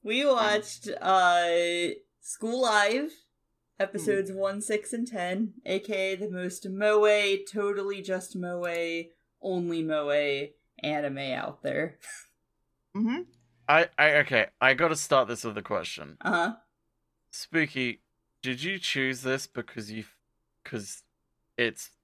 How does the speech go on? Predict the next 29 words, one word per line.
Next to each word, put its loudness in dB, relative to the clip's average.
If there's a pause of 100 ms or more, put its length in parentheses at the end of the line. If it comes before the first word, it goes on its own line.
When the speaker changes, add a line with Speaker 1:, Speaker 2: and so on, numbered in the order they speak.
(320)
Speaker 3:
'cause -10
you -12
think -6
it's -10
possibly -2
the -10
only -2
moe -2
that -2
I -2
might -4
actually -8
like? -4
Speaker 1:
Fuck -4
no. -6 (180)
<laughs> -8
That's -6
not -10
why -6
I -6
chose -10
it. -10 (100)
Speaker 3:
Okay, -4
thank 0
God. 2 (280)
I, 10
I 8
was, 6
like, 8